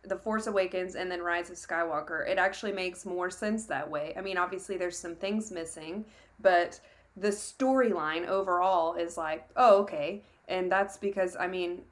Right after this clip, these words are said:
I think that Disney took such a step back in the creative liberties and freedoms and just let these writers make great movies, which is what they're good at doing. But they didn't give them any kind of blueprint of,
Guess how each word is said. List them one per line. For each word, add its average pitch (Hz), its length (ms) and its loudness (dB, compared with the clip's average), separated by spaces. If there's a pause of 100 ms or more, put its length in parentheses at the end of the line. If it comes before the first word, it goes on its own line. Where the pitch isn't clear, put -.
(440)
I 214 120 2
think 240 420 -2
that 185 340 -2 (800)
Disney 214 500 0
took 240 260 -2
such 190 300 0
a 202 60 -4
step 175 420 -2
back 160 540 -2
in 170 480 -6 (100)
the 180 140 -4
creative 180 480 -4
liberties 175 480 -4
and 170 120 -8
freedoms 180 460 -4
and 180 100 -4
just 180 220 -8
let 180 160 -2
these 175 200 -2
writers 165 480 -2 (100)
make 185 500 -6
great 165 260 0
movies, 185 400 -2
which 180 160 -6
is 170 140 -8
what 170 200 -4
they're 160 140 -4
good 156 180 -8
at - 120 -12
doing. 160 380 -4 (380)
But 185 140 0
they 190 140 0
didn't 202 480 -2
give 196 220 2
them 180 180 0
any 190 220 -4
kind 190 240 -4
of 165 180 -6
blueprint 190 800 -4
of, 165 240 -2